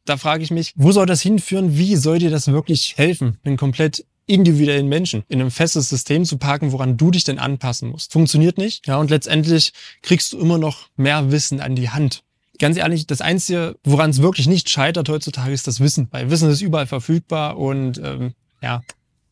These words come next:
schlag Google auf, gib Abnehmen ein, du findest ganz viel. Das ist es nicht. Das ist nicht das, warum du immer wieder scheiterst. Es ist nicht das Wissen. Und letztendlich arbeitet es für dich auch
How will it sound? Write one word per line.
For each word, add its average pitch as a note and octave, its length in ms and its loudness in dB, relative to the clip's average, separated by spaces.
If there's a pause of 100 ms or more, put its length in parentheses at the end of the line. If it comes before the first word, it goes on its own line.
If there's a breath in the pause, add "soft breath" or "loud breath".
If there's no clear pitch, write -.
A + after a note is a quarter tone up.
(140)
schlag D3 240 0
Google G3 260 4
auf, F3 280 -2
gib D3 280 -2
Abnehmen D3+ 360 -4
ein, C#3 360 -4
du C3 80 -4
findest D3+ 340 0
ganz B2+ 300 -4
viel. D3+ 400 0
Das D#3+ 180 0
ist F#3 140 2
es F#3+ 160 0
nicht. C3+ 220 2
Das F#3 120 -2
ist G#3 180 -4
nicht D#3+ 200 -2
das, D#3+ 240 0
warum D#3 280 4
du F3 60 2
immer E3+ 200 4
wieder D3 180 2
scheiterst. B2+ 540 -6
Es - 160 -8
ist E3+ 240 -2
nicht F3 260 -2 (120)
das C3+ 180 -2
Wissen. D3 360 0
Und C#3 580 2
letztendlich E3+ 840 0
arbeitet E3+ 380 0
es E3 200 -2
für - 180 -2
dich E3 240 0
auch C#3+ 380 -4